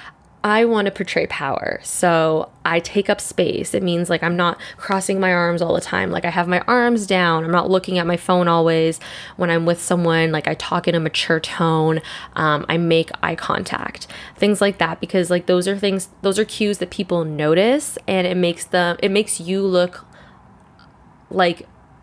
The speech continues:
very sure of yourself, I would say, but, like, also, like, it just gives you this, like, persona of someone who's powerful, eloquent, things that are,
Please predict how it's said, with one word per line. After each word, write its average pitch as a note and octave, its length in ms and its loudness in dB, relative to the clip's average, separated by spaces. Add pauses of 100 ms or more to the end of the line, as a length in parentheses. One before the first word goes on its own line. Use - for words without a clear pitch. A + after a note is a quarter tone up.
(120)
very F3+ 840 0
sure - 400 -2
of G3 100 2
yourself, A#3+ 520 2
I C4 60 4
would B3+ 160 0
say, B3+ 320 2
but, G#3 180 0
like, F3+ 180 2
also, F3+ 400 0
like, D#3+ 300 -2 (880)
it G3 100 0
just F#3 240 0
gives F#3 240 0
you F#3+ 140 2
this, E3+ 340 -2
like, E3 320 0
persona E3+ 800 2
of D#3+ 140 -2
someone D#3+ 540 -2
who's D#3 480 -2 (260)
powerful, - 880 0 (100)
eloquent, - 720 -2 (760)
things A3+ 300 0
that A3 120 2
are, G#3+ 320 4